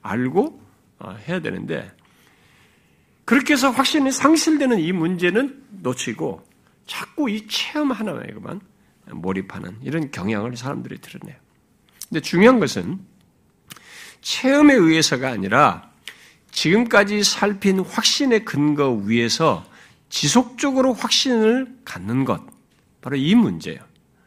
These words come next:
그것이 중요한 것이고 그 확신을 상실하게 하는 여러 가지 이유들을 경계하여서 내가 확신한 상태를 지속하는 거예요.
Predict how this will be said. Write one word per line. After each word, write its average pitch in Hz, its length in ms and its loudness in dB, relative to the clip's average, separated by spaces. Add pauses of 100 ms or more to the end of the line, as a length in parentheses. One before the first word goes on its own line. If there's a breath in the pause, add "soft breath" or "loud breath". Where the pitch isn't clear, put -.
(420 soft breath)
그것이 240 420 4
중요한 135 380 2
것이고 147 580 -2 (360 loud breath)
그 262 200 6
확신을 302 680 6 (220 loud breath)
상실하게 294 800 6
하는 233 340 4
여러 180 220 8
가지 277 340 8
이유들을 277 800 6
경계하여서 175 920 -2 (1300 soft breath)
내가 196 220 2
확신한 196 520 -2
상태를 151 840 -4
지속하는 196 600 -2
거예요. - 160 -10